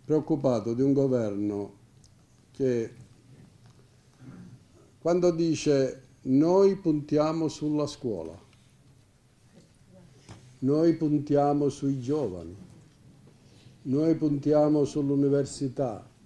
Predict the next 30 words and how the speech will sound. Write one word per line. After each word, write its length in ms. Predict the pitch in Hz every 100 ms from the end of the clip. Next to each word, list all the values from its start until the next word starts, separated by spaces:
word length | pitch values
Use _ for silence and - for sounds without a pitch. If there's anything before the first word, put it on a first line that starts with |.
| - -
noi 220 | - 151 139
puntiamo 680 | 143 135 127 143 143 143
sulla 360 | 123 147 135 135
ricerca". 680 | 131 131 135 113 - - - - _ - - _ _ _ - - -
Oh, 200 | 151 110
dopo 300 | 143 147 139
che 160 | 147
puntano 500 | 143 170 135 120 117
sparano 540 | - - 123 120 110 104
ad 120 | 107
alzo 360 | 107 - 107
zero. 720 | 95 110 90 82 80 113 - 104 - - - - - -
Abbiamo 560 | 127 139 135 151 127 123
la 160 | 135
scuola 560 | 135 - 170 190 175 139
che 280 | 131 151 143
è 20 |
la 200 | 131 143
penultima 800 | 147 143 180 202 147 190 180 170
come 200 | 160 156
investimenti 1120 | 147 143 135 143 147 160 170 131 165 156 -
in 160 | 147 147
Europa, 720 | 147 143 143 127 107 110 104
solo 320 | - 151 147
la 120 | 151
Romania 640 | 139 147 143 143 143 113 107
è 20 |
appresso 420 | 107 131 120 -
a 40 | 110
noi. 340 | 104 92